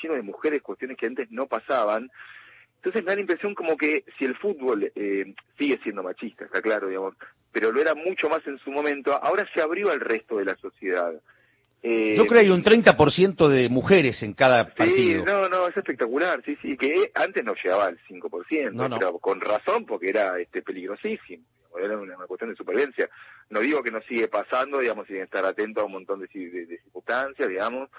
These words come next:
Speaker 1: porque, bueno, porque, eh, eh, es caldo de cultivo permanente, ¿no? Pero, pero los estadios hoy son, son, este, están mucho más ocupados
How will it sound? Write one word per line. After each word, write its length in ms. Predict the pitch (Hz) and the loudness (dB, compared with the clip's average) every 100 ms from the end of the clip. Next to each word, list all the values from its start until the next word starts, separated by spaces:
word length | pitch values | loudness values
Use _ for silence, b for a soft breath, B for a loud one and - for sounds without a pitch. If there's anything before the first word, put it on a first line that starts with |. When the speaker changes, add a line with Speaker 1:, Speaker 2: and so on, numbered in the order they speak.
| B B B B - | B B B B -10
Speaker 1:
porque, 420 | 95 - 90 87 | -10 -6 -4 -2
bueno, 260 | 95 87 82 | -2 -4 -8
porque, 220 | 76 80 | -12 -12
eh, 300 | 78 82 78 78 _ | -12 -12 -16 _ _
eh, 340 | - - - 87 | -20 -20 -18 -18
es 100 | 104 | -10
caldo 220 | - 101 | -6 -6
de 80 | 95 | -6
cultivo 320 | 98 92 101 | -8 -6 -6
permanente, 520 | 92 92 98 90 80 85 | -4 -6 -6 -8 -12 -8
¿no? 220 | 113 147 B B B B - | -6 -8 B B B B -6
Pero, 880 | 120 120 120 117 113 110 107 107 - b b b _ - | -2 2 2 2 2 2 0 -2 -4 b b b _ -4
pero 240 | 139 135 | 0 0
los 160 | 139 - | -2 -4
estadios 500 | 143 - 202 208 196 - | -6 -4 -4 -2 -2 0
hoy 440 | 190 202 208 185 - - | 2 2 0 -6 -10 -2
son, 680 | 156 160 160 147 143 131 123 | -2 -2 -6 -10 -10 -12 -8
son, 240 | - 156 156 | -2 -2 -2
este, 960 | 131 - 110 107 101 101 98 98 101 | -6 -4 -2 0 0 0 0 -2 -6
están 220 | 110 127 139 | -6 -6 -4
mucho 300 | 185 - 156 | -6 -4 -4
más 140 | 160 | -4
ocupados 520 | 151 151 185 170 185 | -6 -2 0 0 -2